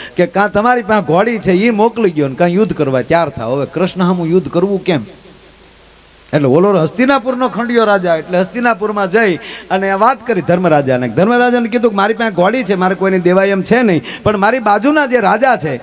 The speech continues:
એ રાજાનો પત્ર આવ્યો છે, એટલે મારે એને ઘોડી આપવી પડે, કાં યુદ્ધ કરવું પડે." એટલે ઘોડી દઈએ કેવું છે નહીં, મારે યુદ્ધ કરવાનું છે, એટલે તમારા ભાઈ ભીમને ને અર્જુનને, બે ત્રણ જણાને થોડાક સૈન્ય લઈને મારું રક્ષણ કરવું એ તમારો ધર્મ છે, કારણ કે હું તમારો ખંડિયો રાજા છું, હું તમને ખંડણી ભરું છું.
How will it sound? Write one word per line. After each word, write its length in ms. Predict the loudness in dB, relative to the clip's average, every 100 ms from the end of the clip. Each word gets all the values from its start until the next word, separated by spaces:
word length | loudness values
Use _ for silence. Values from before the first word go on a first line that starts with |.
| -12 -20 -20 -20 -20 -10 -2
એ 80 | 0
રાજાનો 420 | 0 0 -2 -2
પત્ર 340 | -4 -4 0
આવ્યો 300 | 2 2 0
છે, 140 | -2 -4
એટલે 160 | -2
મારે 240 | 0 0 0
એને 120 | -6
ઘોડી 320 | -2 0 2
આપવી 300 | 0 0 0
પડે, 340 | 2 2 2 -2 -16 -20 -6
કાં 120 | -2 0
યુદ્ધ 220 | 0 0
કરવું 320 | 0 0 0
પડે." 180 | 0 -2
એટલે 1200 | -6 -18 -20 -20 -20 -20 -20 -20 -20 -20 -6 -4
ઘોડી 300 | 0 2 2
દઈએ 260 | 2 2 2
કેવું 260 | 2 2
છે 160 | 2 0
નહીં, 160 | 0
મારે 160 | 0 2
યુદ્ધ 220 | 2 2
કરવાનું 460 | 2 2 2 -2 -4
છે, 120 | -4
એટલે 260 | -2 0 0
તમારા 280 | 0 -2
ભાઈ 200 | 2 2
ભીમને 400 | 2 -2 -2 -2
ને 100 | -2
અર્જુનને, 400 | -2 -2 -4 -2
બે 180 | 0 -2
ત્રણ 200 | -2 -4
જણાને 340 | -2 -2 -2 -4
થોડાક 340 | -2 -2 -2
સૈન્ય 360 | -4 -4 -4 -4
લઈને 220 | -4 -2
મારું 240 | -2 0
રક્ષણ 300 | -2 -2 -4
કરવું 260 | -2 0 0
એ 40 |
તમારો 300 | 0 0 0
ધર્મ 340 | 2 0 0 -2
છે, 140 | -2
કારણ 160 | -2 -2
કે 100 | 0
હું 180 | 0
તમારો 260 | 0 0 -2
ખંડિયો 320 | -2 0 2
રાજા 260 | 2 0 -2
છું, 140 | -2
હું 140 | -4 -4
તમને 200 | -4 -2
ખંડણી 320 | -2 0 0
ભરું 320 | -2 -4
છું. 60 | -8